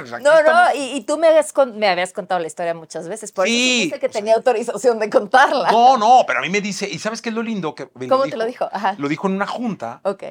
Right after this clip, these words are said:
Speaker 1: No, no sé qué, que es que Pame insiste en que la quieres correr. O dice que la quieres correr. Y yo les dije a todos, efectivamente, sí la quiero correr. Pero ya me dijeron y pues ya no sé, o sea.
Speaker 2: Pero espérate, entonces esa es la segunda vez que me querías
Speaker 1: La segunda
Speaker 2: correr.
Speaker 1: vez que te quería correr.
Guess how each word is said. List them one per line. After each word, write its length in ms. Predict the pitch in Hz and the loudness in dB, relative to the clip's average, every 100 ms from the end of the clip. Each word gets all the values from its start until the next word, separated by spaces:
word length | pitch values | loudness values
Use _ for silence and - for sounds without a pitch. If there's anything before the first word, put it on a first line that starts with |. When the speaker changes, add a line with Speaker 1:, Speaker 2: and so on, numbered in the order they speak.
| 147 | -16
Speaker 1:
No, 180 | 190 233 | -18 -16
no 80 | 190 | -18
sé 60 | 185 | -16
qué, 120 | 208 | -18
que 80 | 196 | -18
es 60 | - | -20
que 100 | 208 | -12
Pame 420 | 220 220 220 196 _ _ _ _ | -12 -10 -12 -14 _ _ _ _
insiste 540 | 147 123 214 208 - | -18 -12 -10 -10 -10
en 60 | 233 | -6
que 80 | 165 | -8
la 80 | |
quieres 160 | 151 151 | -8 -14
correr. 280 | 127 110 _ _ _ - 214 - - - | -16 -20 _ _ _ -14 -14 -16 -20 -6
O 160 | 151 | -4
dice 260 | 170 190 226 | -4 -4 -6
que 60 | |
la 80 | 151 | -6
quieres 160 | 143 135 | -8 -12
correr. 280 | 120 107 _ _ _ | -16 -16 _ _ _
Y 100 | 185 | -8
yo 160 | 156 208 | 2 2
les 180 | 226 185 | 2 -2
dije 180 | 208 214 | -4 -2
a 100 | - | 2
todos, 440 | 214 220 226 - - | 2 2 -4 -16 -10
efectivamente, 960 | 185 196 - 185 202 175 151 180 - _ _ _ _ | -6 -6 -6 -4 -4 -6 -12 -16 -18 _ _ _ _
sí 240 | - 120 | -18 -16
la 100 | 87 | -16
quiero 160 | 120 143 | -18 -18
correr. 180 | 202 _ - - _ _ _ _ _ _ _ - | -20 _ -20 -20 _ _ _ _ _ _ _ -2
Pero 180 | 185 175 | -2 2
ya 220 | 185 185 | 2 2
me 160 | 185 | 0
dijeron 400 | 170 - 185 175 | -6 -2 -2 -2
y 20 | 135 | -10
pues 140 | 101 | -10
ya 100 | 107 | -10
no 140 | 95 - | -10 -18
sé, 120 | - _ | -20 _
o 80 | - | -20
sea. 100 | - | -6
Speaker 2:
Pero 140 | 240 | -4
espérate, 460 | 233 294 285 240 190 | 0 2 2 2 -8
entonces 340 | 185 240 339 | -8 -10 -10
esa 160 | 330 330 | -10 -12
es 140 | - | -12
la 180 | 220 208 | -4 -2
segunda 400 | 214 196 311 339 | -2 -4 2 4
vez 140 | 262 254 | 4 0
que 140 | 262 | -2
me 100 | 247 | 0
querías 240 | 254 233 | 0 2
Speaker 1:
La 80 | 185 | 0
segunda 280 | 175 196 294 | 0 0 0
Speaker 2:
correr. 100 | 359 | 0
Speaker 1:
vez 0 | |
que 40 | 196 | -2
te 60 | |
quería 140 | 170 165 | -4 -2
correr. 100 | 151 | -4